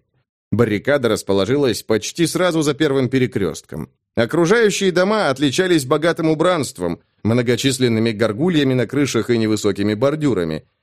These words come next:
Идеальное место для укрытия вражеских стрелков. В торцах здания оказались глухие стены, так что единственной возможностью проникнуть внутрь были крыша и расположенные позади баррикад двери и окна.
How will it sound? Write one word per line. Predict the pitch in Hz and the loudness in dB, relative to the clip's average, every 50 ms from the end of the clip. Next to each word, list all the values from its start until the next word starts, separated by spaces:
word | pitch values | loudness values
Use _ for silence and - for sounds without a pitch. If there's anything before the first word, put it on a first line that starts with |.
| _ - | _ -2
Идеальное | 113 113 101 117 123 131 117 101 95 90 85 87 | -2 0 0 0 0 0 0 0 0 0 0 0
место | 104 135 139 120 - - 101 87 | 0 0 -2 -2 -2 -2 -2 -2
для | 87 95 95 | 0 0 0
укрытия | 90 - 101 117 117 95 - 101 98 | 0 -2 -2 -4 -4 -2 -2 -2 0
вражеских | 92 95 90 85 85 82 - - 92 - | 0 -2 -2 -4 -4 -6 -6 -6 -8 -8
стрелков. | - - 101 107 107 107 - - 78 71 - - _ _ _ _ _ _ _ _ | -6 -4 -2 -2 -2 -2 -2 -6 -6 -6 -6 -12 _ _ _ _ _ _ _ _
В | - - | -6 -2
торцах | - 180 175 - 226 226 190 156 | -2 -2 0 0 0 0 0 0
здания | 147 160 196 208 202 196 190 160 | 0 0 2 2 2 2 0 0
оказались | - 156 143 151 180 170 165 131 123 | 0 0 0 0 2 2 2 0 2
глухие | 131 135 147 131 135 156 160 151 135 | 2 0 0 0 0 2 2 2 0
стены, | 131 - - 160 175 180 160 123 95 87 80 - | -2 -2 -2 0 0 2 0 0 -2 -4 -4 -2
так | - 110 107 - | -2 -2 -2 -4
что | - - 123 | -2 0 0
единственной | 117 110 117 107 107 135 143 139 131 - 127 117 113 110 107 | 0 0 0 -2 0 0 0 0 -2 -2 -2 0 0 0 0
возможностью | 110 101 95 123 139 135 117 120 113 101 - - 120 107 | 0 -2 0 0 -2 0 0 -2 -4 -4 -2 -2 -2 -2
проникнуть | - 107 107 117 113 - - 117 110 - 107 | 0 0 0 -2 -2 -2 -2 -4 -4 -2 -2
внутрь | 113 156 175 160 - 151 123 | -2 -2 -2 -2 -2 -4 -4
были | 107 117 131 120 120 117 | 0 0 0 0 0 -2
крыша | - - 143 170 196 190 - - 135 107 - _ _ _ - | -2 -2 -2 -2 -2 -2 -2 -2 -2 -2 -4 _ _ _ 0
и | 170 170 | 0 2
расположенные | 170 165 - - 175 185 208 190 190 180 170 170 165 143 | 2 0 0 0 2 2 2 2 2 0 0 0 -2 0
позади | 127 156 139 147 139 143 135 | 0 0 0 0 0 0 2
баррикад | 135 131 131 - - 160 156 139 101 98 | 2 0 0 0 -2 -2 -2 -4 -4 -6
двери | 90 101 113 113 110 107 | -4 0 0 2 2 0
и | 110 - - 120 | -2 -2 0 0
окна. | 123 135 117 92 - - - - - | 2 2 0 -2 -4 -10 -14 -16 -16